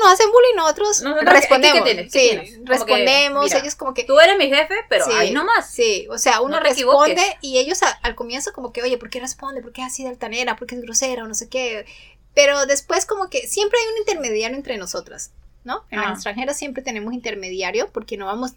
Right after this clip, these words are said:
Speaker 1: eh, somos pocas las que vamos como que directamente atrás, por eso no tenemos muchos beneficios también, ¿no?
Speaker 2: Mm.
Speaker 1: Pero procuramos ser intermediarios porque nos sale mejor, ¿no? Que trabajar directamente. Hay beneficios y no beneficios, ¿no?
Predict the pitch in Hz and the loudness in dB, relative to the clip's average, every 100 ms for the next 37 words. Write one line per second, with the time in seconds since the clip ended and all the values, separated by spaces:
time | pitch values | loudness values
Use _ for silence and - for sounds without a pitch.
0 | _ _ _ 220 220 - 294 359 - - | _ _ _ -6 -4 -2 0 -2 -2 2
1 | 285 285 320 349 - 415 240 277 247 - | 2 4 -2 -2 -2 -2 -2 -6 -6 -4
2 | 196 185 208 220 247 240 220 220 254 254 | -4 -4 -6 -4 -6 -6 -8 -8 -8 -8
3 | 185 175 - 214 277 269 262 262 262 247 | -12 -14 -10 -6 -4 -6 -6 -6 -4 -6
4 | 262 233 185 220 208 214 208 175 170 170 | -6 -8 -8 -8 -10 -8 -12 -10 -10 -10
5 | 190 - 196 190 185 175 175 247 247 247 | -14 -16 -20 -18 -18 -8 -2 0 0 -2
6 | - 262 269 277 359 359 339 311 277 202 | -6 -2 0 0 0 -2 -2 -4 -6 -4
7 | 202 208 254 240 214 190 - 220 233 180 | -2 -2 -6 -10 -12 -10 -6 -6 -6 -6
8 | 208 180 190 - 185 180 196 196 220 220 | -6 -6 -10 -10 -10 -4 -4 -4 -6 -8
9 | 214 202 196 190 - 220 370 403 349 370 | -8 -8 -12 -12 -6 -2 2 2 2 4
10 | 466 370 220 226 208 226 208 170 185 254 | 4 2 0 -2 -4 -6 -8 -6 -6 -8